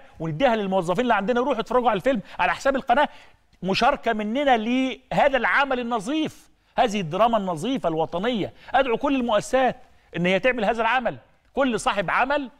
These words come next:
كل مؤسسة، كل شركة، كل قناة، كل مكتب، كل عيادة يروح يشتري مية تذكرة. بكام يعني مية تذكرة؟ مية،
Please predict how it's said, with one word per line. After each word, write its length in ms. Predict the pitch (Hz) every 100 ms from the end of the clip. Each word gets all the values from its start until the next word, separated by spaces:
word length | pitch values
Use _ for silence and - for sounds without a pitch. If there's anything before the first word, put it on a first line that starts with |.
| _ _ -
كل 320 | 262 226 190
مؤسسة، 600 | 185 170 - 269 269 277
كل 260 | - 190 170
شركة، 420 | 233 269 254 247
كل 240 | 202 190
قناة، 440 | 180 175 220 302 285 - - -
كل 520 | 220 285 247 202 185
مكتب، 520 | 170 262 - 262 277 190
كل 360 | 175 175 170
عيادة 800 | 165 170 160 208 294 269 285 285 - - -
يروح 280 | 202 294 220
يشتري 420 | 196 240 240 226
مية 180 | 233 -
تذكرة. 420 | 208 180 - 170 165
بكام 280 | - 294 285
يعني 360 | 254 247 220 190
مية 80 |
تذكرة؟ 320 | 196 180 - 196 _ _ _
مية، 160 | 302 381